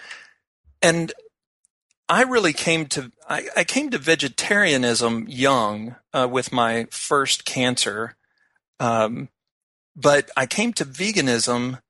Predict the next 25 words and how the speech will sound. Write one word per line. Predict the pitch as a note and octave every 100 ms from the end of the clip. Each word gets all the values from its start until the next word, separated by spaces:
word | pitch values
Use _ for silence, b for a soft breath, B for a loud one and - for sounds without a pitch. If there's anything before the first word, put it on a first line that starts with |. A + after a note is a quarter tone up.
| _ _ _ _
uh, | C#3+ B2+
when | B2+ C3+
I | B2+
had | D#3 C#3
my | B2
second | A#2+ - A#3+ - F#2+
cancer. | - A#2 - - - - b b b -
And, | D3 D3 D#3 _ _ -
and | D#3+ D3
one | F3 D#4
of | D4 C3+
the | C#3+
things | B2 - F3 E3+ -
that | D3
I | C3+ C3
was | C3 A#2
frustrated | - - G#3 - - C3 B2
with | A#2+ A#2+ A#2+ -
is | G4+ D3 -
that | D#3+ D3+
I | G3
could | - E3+ D3
not | D3 D3 - -
easily | E3+ D#3+ C3+ B2+ C3
find | A#2+ - B2+ B2+ A#2+ G#2 G#2+ G#2